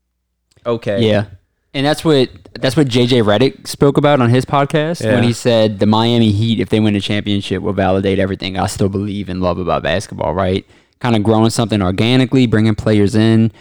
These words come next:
Speaker 2: um, adhering to a culture. Whereas you see with the Lakers, I mean, come on, that's not
Speaker 1: To say
Speaker 2: it's hard to say that that's a Laker culture. It's just a
Speaker 1: Well,
Speaker 2: LeBron
Speaker 1: what they
Speaker 2: chasing.
Speaker 1: yeah, and what they made it is like they were doing it for Kobe. And while I'm sure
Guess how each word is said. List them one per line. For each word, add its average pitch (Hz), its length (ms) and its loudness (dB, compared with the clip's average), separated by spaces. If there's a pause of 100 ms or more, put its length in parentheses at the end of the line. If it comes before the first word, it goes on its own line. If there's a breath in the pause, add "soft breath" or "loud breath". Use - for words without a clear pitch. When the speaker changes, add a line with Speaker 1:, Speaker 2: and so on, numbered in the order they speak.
(300 soft breath)
Speaker 2:
um, 92 220 0
adhering 107 380 2
to 98 120 -2
a 95 60 -4
culture. 143 560 0 (500 loud breath)
Whereas 107 580 0
you 120 100 -4
see 147 160 0
with 117 80 0
the 95 80 -4
Lakers, 98 640 -2 (360)
I 120 40 -8
mean, 120 100 -4
come 127 160 -4
on, 82 280 -6 (140)
that's 120 260 -4
not 131 380 0 (440)
Speaker 1:
To 160 120 -4
say 196 420 0
Speaker 2:
it's 147 160 0
hard 180 260 0
to 175 100 0
say 156 280 2
that 135 180 2
that's 127 160 0
a 127 60 0
Laker 113 320 0
culture. 117 440 -2
It's 101 140 -2
just 147 160 -6
a 123 80 0
Speaker 1:
Well, 101 100 2 (280)
Speaker 2:
LeBron 107 480 0
Speaker 1:
what 160 140 0
they 123 100 4
Speaker 2:
chasing. 104 260 0 (320)
Speaker 1:
yeah, 123 300 0
and 120 120 -2
what 139 140 -2
they 135 100 0
made 110 280 0
it 104 120 0
is 101 300 -4
like 107 300 -4
they 107 100 0
were 104 140 2
doing 107 280 -2
it 101 120 -4
for 95 100 -8
Kobe. 98 460 -2
And 123 160 0
while 127 440 0
I'm 131 140 -4
sure 139 520 0